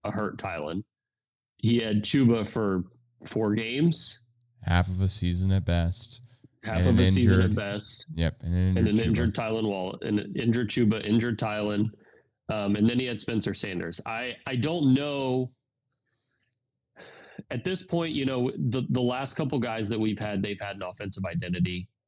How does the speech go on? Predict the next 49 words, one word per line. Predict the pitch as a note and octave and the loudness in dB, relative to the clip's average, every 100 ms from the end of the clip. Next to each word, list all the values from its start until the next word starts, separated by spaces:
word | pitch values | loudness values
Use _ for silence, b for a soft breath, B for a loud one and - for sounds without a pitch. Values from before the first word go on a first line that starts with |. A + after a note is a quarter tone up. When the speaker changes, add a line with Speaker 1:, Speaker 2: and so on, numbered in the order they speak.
| _ _ | _ _
Speaker 1:
Um, | F#2+ E2+ D#2 D#2 G2 _ _ _ _ _ - | -8 -6 -4 -4 -6 _ _ _ _ _ -6
and | F#2+ | -2
I | |
know | F#2 F2+ | -2 -2
I, | E2+ - | -4 0
we | G2+ | 0
were | F2 | 0
talking | - F#2 F2+ | -4 -4 -2
about | E2 | -2
recruiting | E2 - F2+ E2+ | -4 -4 -4 -2
and | F2+ | -2
then | F2 F2+ | -2 -4
kind | F#2+ | -6
of | E2+ | -6
transitioned | - F#2 F2 F2+ - | -4 -2 0 0 0
to | F#2+ | 0
this, | G2 F#2 - | 0 -2 -4
but | G2 - - | -6 -2 0
they've | G#2+ | 0
had | G#2+ C3+ | 0 0
an | C3 | -2
offensive | A#2+ B2+ A2+ A#2+ | -2 -4 -2 -2
identity, | G2+ A#2+ C#3 G#2+ G2+ | -4 -4 -4 -2 -2
but | G#2+ - | -4 -8
I | A#2+ | -8
don't, | C#3+ D3 C3 B2+ _ _ _ _ | -4 -2 -2 -4 _ _ _ _
I | A#2 | -8
haven't | E3+ G#3 B2+ | -4 -4 -6
found | A#2+ B2 E3+ | -8 -6 -4
one | G#2+ | -4
with | E2+ - | -6 -10
Casey | F#2 - - | -12 -10 -12
Dunn | D#2+ - | -12 -14
yet. | - - _ _ _ _ | -16 -20 _ _ _ _
I'm, | B2+ B2 | -2 -2
I'm | B2+ C#3+ | 0 0
unsure | C#3+ B2 - C3 C3 B2 | 0 0 -2 0 0 -2
as | A#2 A#2 G2+ | -4 -4 -4
to | - A2+ | -2 0
what | A2+ A2+ G#2+ - - _ _ _ _ _ _ _ - | 0 0 -4 -8 -16 _ _ _ _ _ _ _ -2
he's | B2 G#2+ | 0 0
trying | - B2+ A2+ G#2 | -2 -4 -4 -4
to | G#2 | -2
do, | G2 C#3+ F3+ B2 | -2 0 2 2
but | A2+ | 0
if | A#2 G#2 | -4 -2
you | A#2 A2 | 2 4
look | A#2 D3 D3 | 4 2 -2
at | A#2+ | -4